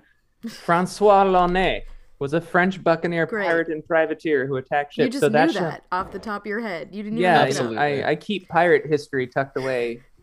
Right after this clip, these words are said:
Speaker 1: in my
Speaker 3: That's a smart call, really.
Speaker 1: prefrontal. Um, <clears throat> yeah, Francois Launay,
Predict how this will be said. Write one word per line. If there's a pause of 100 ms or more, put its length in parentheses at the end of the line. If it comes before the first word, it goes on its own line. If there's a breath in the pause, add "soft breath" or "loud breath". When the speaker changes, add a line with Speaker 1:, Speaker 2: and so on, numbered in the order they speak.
(280)
Speaker 1:
in
my
Speaker 3:
That's
a
smart
call,
really.
Speaker 1:
prefrontal. (600 soft breath)
Um,
<clears throat>
yeah,
Francois
Launay,